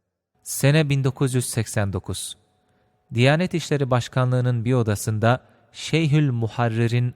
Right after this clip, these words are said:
Ahmet Kabaklı Hoca'nın naklettiği bu hikayeden sonra Kutlu Doğum Haftası'nın sembolü ittifakla gül olarak belirlenir.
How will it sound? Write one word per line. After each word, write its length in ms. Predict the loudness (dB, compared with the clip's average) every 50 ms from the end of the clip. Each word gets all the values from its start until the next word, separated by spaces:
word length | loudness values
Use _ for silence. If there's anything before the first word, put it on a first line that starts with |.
| _
Ahmet 460 | -6 -6 -2 -2 -2 -2 -2 -4 -8
Kabaklı 460 | -6 -4 -2 0 0 -2 -2 -2 -2 -2
Hoca'nın 500 | 0 0 0 0 -2 -2 -2 -2 -4 -4
naklettiği 600 | -4 -4 -4 -4 -6 -4 -4 -2 -2 -2 -2 -2
bu 140 | -2 -2
hikayeden 600 | -4 -4 -4 -4 -2 -2 -2 -2 -2 0 0 0
sonra 540 | -2 -2 -4 -4 -4 -2 0 0 0 0 -2 -4 _ _ _ _ _ _ _ _ _
Kutlu 280 | -4 -2 -2 -2 0 4
Doğum 240 | 4 4 4 4 2
Haftası'nın 600 | 0 -2 -2 -2 -4 -4 -2 -2 0 0 0 -2
sembolü 600 | -4 -4 -2 0 0 2 2 2 2 4 2 2 0 -4
ittifakla 760 | -10 -12 -12 -12 -12 -8 -4 -2 -2 -2 -2 0 0 0 0 -2 _ -2
gül 140 | 0 2
olarak 520 | 2 2 2 2 0 -2 -4 -8 -8 -6 -6
belirlenir. 760 | -4 -2 -2 -4 -4 -4 -6 -6 -8 -10 -14 -16 -18 -20 -20